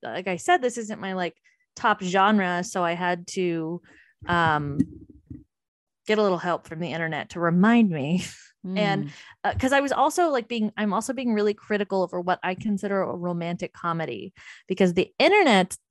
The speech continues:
Speaker 1: like, suggestions of romantic comedies, there were a lot that I do not consider romantic comedy. So my list is strictly about movies where the main plot line is about love.
Speaker 2: Okay.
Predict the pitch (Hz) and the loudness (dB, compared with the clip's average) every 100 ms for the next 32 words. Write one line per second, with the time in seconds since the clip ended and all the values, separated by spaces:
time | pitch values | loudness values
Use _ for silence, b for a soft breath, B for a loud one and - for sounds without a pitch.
0 | _ _ _ _ _ _ _ 190 170 - | _ _ _ _ _ _ _ 0 0 -2
1 | - - 202 180 175 - 262 277 269 262 | -10 -10 -6 -2 -2 -2 0 2 2 0
2 | 262 247 - 254 247 214 190 185 180 175 | -2 -2 -2 0 0 -2 -4 -2 -2 -2
3 | 170 185 220 - 185 - 170 180 170 185 | -2 -2 -2 -4 -6 -4 -6 -6 -6 -2
4 | 190 185 - 185 185 170 170 165 170 - | -2 -2 -4 -6 -4 -4 -4 -4 -8 -8
5 | 170 165 156 180 175 185 220 240 196 185 | -6 -4 -6 -6 -6 -4 -2 -2 -2 -4
6 | b b b - 190 - - 208 196 202 | b b b -8 -6 -6 -6 0 2 4
7 | 240 233 226 202 185 165 185 196 185 175 | 4 4 4 4 4 4 4 4 4 2
8 | 165 b b 180 180 170 170 175 175 185 | 0 b b 0 2 2 2 2 2 4
9 | 208 226 214 196 - 170 160 156 160 - | 4 2 2 0 2 0 -2 -4 -8 -10
10 | 175 165 165 156 - 151 78 - - _ | -8 -6 -2 -2 -2 -4 -4 -8 -20 _
11 | _ _ 185 - - | _ _ -16 -14 -14